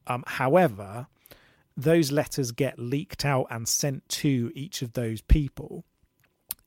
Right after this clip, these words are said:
Um, at that point, you are kind of thinking, "Oh, are we going to see each of the five of them?" But in reality, you only see three of them. Um, one of them,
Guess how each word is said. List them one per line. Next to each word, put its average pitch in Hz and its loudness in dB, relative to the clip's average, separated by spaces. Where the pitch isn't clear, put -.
Um, 135 2
at 147 2
that 202 4
point, 196 2
you 156 8
are 160 8
kind 151 2
of 135 0
thinking, 139 -2
"Oh, 151 4
are 120 2
we 131 2
going 139 -2
to - -6
see 127 -2
each - -8
of 117 -8
the 117 -8
five 135 0
of 107 -12
them?" 113 -6
But 127 -6
in 127 -6
reality, 120 -4
you 110 -4
only 110 -6
see 113 -6
three 127 -2
of 104 -8
them. - -20
Um, 113 -2
one 139 2
of 107 -2
them, 120 0